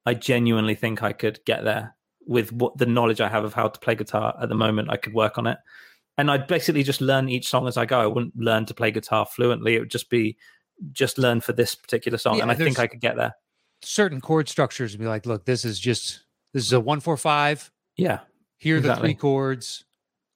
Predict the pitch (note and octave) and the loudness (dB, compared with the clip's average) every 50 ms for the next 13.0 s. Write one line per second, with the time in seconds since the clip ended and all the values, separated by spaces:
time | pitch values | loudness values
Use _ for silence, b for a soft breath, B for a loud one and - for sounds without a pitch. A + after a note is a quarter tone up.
0 | _ - C3 A#2 A2+ A2 G#2+ G#2+ G#2+ G#2+ G#2+ G#2+ G#2+ A#2+ D3+ _ - E3 - - | _ -8 -4 -4 -2 -2 -2 -2 -4 -4 -4 -4 -6 -6 -8 _ -12 -10 -4 -2
1 | F3+ D#3+ - F3 D#3 C#3+ C3 C#3 B2+ A#2 B2 G#2+ A#2+ - B2+ C#3+ C#3 C#3 C#3 - | -2 0 0 2 0 2 2 0 0 0 -2 -8 -8 -8 -4 0 0 0 0 -2
2 | - D3+ D3+ D#3 C#3+ E3+ F3 - - _ _ _ _ _ _ _ _ _ _ _ | -2 -4 -4 -2 -2 -2 -4 -6 -8 _ _ _ _ _ _ _ _ _ _ _
3 | _ _ - C3 B2 - - - _ _ _ - _ - - C#3 A#2+ A2 A2 A2 | _ _ 0 0 0 0 -2 -8 _ _ _ -20 _ 0 2 4 4 4 2 0
4 | - - - - A#2 A2+ - - _ _ - - F#3 G3 A#3 G3 A3 F#3+ E3+ E3+ | -2 -4 -4 -2 -6 -6 -6 -8 _ _ -6 -2 2 2 2 4 2 0 0 -2
5 | F#3+ G3 F#3+ G3 F#3 E3 E3 D#3+ E3+ E3 C#3+ B2+ E3 C#3 C3 F#3+ A3+ A3+ G3 E3+ | -6 -4 -2 -2 -2 -2 -4 -4 -4 -6 -2 -2 -2 0 2 2 2 4 4 4
6 | D#3+ D3+ C3+ C#3+ B2+ C3 B2 B2+ B2 B2+ A#2+ - C3+ C3 - D3+ E3 D#3+ B2+ A2+ | 2 2 2 0 -2 -2 -2 -4 -4 -6 -10 -8 -8 -4 0 0 0 0 0 -4
7 | A#2+ - - - D3+ D#3 D#3 C#3 - C3+ A2+ G#2 - _ _ _ - C3+ E3+ E3 | -10 -10 -4 -2 0 0 0 -2 -4 -8 -8 -8 -12 _ _ _ -4 -4 -2 -2
8 | - A#2+ G#2 - - - F3+ E3 C3+ B2 _ - - D#3 C#3+ A2 G2+ G2+ - _ | -2 -6 -6 -4 -4 -2 -2 -2 -2 -6 _ -6 -4 -2 -2 -2 -4 -8 -14 _
9 | _ _ _ _ _ _ - D#3 D#3+ A#2 G2 - A#2+ A2+ A2+ A2+ C3 - D3+ C#3 | _ _ _ _ _ _ 0 2 2 2 2 -2 -4 -4 -4 -6 -6 -6 -4 -4
10 | E3 E3+ D3+ C#3 D#3+ - D#3+ C#3+ D#3 E3 D#3 - - - - E3 C#3+ - - - | -2 0 0 0 -2 -2 -2 -2 0 0 0 -2 -4 -2 0 0 0 0 0 0
11 | D#3+ D#3 D3+ - - - C#3 A#2 - - A2+ G#2+ A2 A#2+ A2+ B2+ B2 B2+ A#2 - | 0 0 0 -2 -4 -4 -4 -4 -4 -8 -12 -10 -10 -10 -10 -4 -4 -4 -4 -2
12 | - B2 B2 B2+ B2 A2+ G#2+ G#2+ G2+ - - - B2 A2+ A2 - - - - | 0 2 2 2 0 0 -4 -8 -10 -8 -4 -2 -2 -2 -2 -6 -10 -14 -20